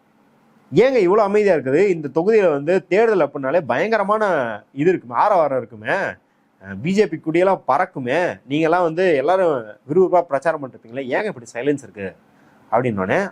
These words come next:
அவன் போயிட்டானா, அந்த பி ஜே பி காரன் போயிட்டானான்னு பார்த்துட்டு அந்த பெரியவர் சொல்லியிருக்காரு, "இது மாற்றத்துக்கு முன் இருக்கும் அமைதி" அப்படின்ட்டு இருக்காரு. அப்போ வந்து அவரு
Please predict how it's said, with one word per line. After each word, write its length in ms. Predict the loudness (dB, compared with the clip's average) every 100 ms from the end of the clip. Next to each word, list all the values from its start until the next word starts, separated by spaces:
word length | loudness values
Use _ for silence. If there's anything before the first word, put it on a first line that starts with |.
| -4
அவன் 220 | -4 -4 0
போயிட்டானா, 460 | 0 2 0 0
அந்த 120 | 0 -2
பி 140 | 0
ஜே 120 | 0
பி 100 | 2
காரன் 220 | 2 2 2
போயிட்டானான்னு 440 | 2 2 -2 -2
பார்த்துட்டு 220 | -2 -4
அந்த 80 | -2
பெரியவர் 280 | 0 0 -2
சொல்லியிருக்காரு, 420 | -6 -10 -8 -8 -10 _ _ -20 -20 -6
"இது 180 | -2 0
மாற்றத்துக்கு 680 | 0 0 0 -2 0 -2 -2
முன் 220 | -2 2
இருக்கும் 280 | 2 0 -2
அமைதி" 480 | -2 -4 -6 -10 -14 -18
அப்படின்ட்டு 240 | -16 -14
இருக்காரு. 180 | -10 -12 -12 _ -20 _ -4
அப்போ 240 | -2 2 2
வந்து 460 | 4 4 2 -2 -10 _ _ -20 -20 -2
அவரு 480 | 2 4 4 2